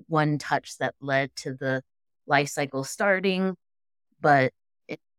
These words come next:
it's not giving credit to all the other things that person may have engaged with as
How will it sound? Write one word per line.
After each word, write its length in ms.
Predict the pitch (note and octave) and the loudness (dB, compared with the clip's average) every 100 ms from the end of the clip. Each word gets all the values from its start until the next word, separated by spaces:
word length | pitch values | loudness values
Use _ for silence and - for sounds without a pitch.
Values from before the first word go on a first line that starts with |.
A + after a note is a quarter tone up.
| _ | _
it's 200 | E3 E3 | 0 2
not 340 | F#3+ F#3+ F#3 D3 | 6 8 8 6
giving 400 | F3 D#3+ D#3 D3 | 2 2 0 -2
credit 720 | - - - E3+ D3+ C3+ C3+ - | -8 -8 4 4 6 2 -2 -6
to 360 | - C#3 C3 - | -10 -6 -6 -4
all 200 | B2+ B2+ | -4 -2
the 200 | B2+ A2+ - | -4 -8 0
other 560 | C#3+ B2+ A#2+ A#2 B2 - _ _ _ _ _ - | 0 2 -2 -2 -6 -10 _ _ _ _ _ 8
things 380 | A#3+ A3 G3+ | 10 10 6
that 200 | E3+ D#3 - | 4 -2 -2
person 440 | E3+ E3 D3+ C#3 | -4 -2 -2 0
may 200 | C#3 B2+ | 0 -2
have 180 | C#3+ A#2+ - | -2 -4 -6
engaged 640 | C#3+ C#3+ C#3+ C3+ C3 C3+ B2+ | -4 -2 -2 -2 -4 -8 -8
with 260 | A#2+ C#3 - - - _ _ _ _ _ | -8 -8 -12 -20 -20 _ _ _ _ _
as 480 | D3 C#3+ C3+ - - | 4 4 4 -4 -18